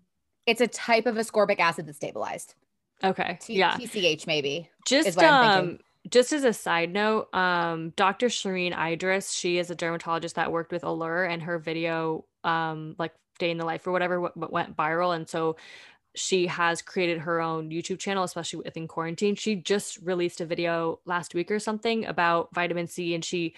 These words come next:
Speaker 2: talks about how, like, stabilization and different
Speaker 1: Stability.
Speaker 2: types of vitamin C and different formulations and products to recommend. So I'm not gonna be necessarily,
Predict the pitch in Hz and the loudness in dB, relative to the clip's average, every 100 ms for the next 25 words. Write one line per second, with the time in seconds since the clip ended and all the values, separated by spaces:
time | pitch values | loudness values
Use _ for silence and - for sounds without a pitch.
0 | - _ - 190 - 190 175 170 170 - | -16 _ 0 0 0 0 2 4 2 0
1 | - _ _ _ - - 196 180 165 - | -12 _ _ _ -8 -2 0 2 -2 -4
2 | _ - 226 208 190 247 277 285 262 247 | _ 2 4 6 6 6 4 4 6 6
3 | 196 175 160 160 160 233 254 - 254 202 | 4 4 2 2 2 4 4 6 4 6
4 | 233 233 226 214 233 226 - 185 180 185 | 2 4 2 2 2 2 2 0 -2 -2
5 | 180 165 170 180 175 185 220 220 214 202 | -2 -4 -4 -4 0 2 2 2 0 0
6 | 170 160 202 196 - 196 185 190 180 185 | 0 0 0 0 0 -2 0 0 -2 0
7 | 185 180 - - - - 208 233 233 233 | 2 0 -4 -20 -10 -2 2 2 4 4
8 | 220 208 - - 196 196 202 185 - | 4 2 0 -4 -2 0 0 0 -2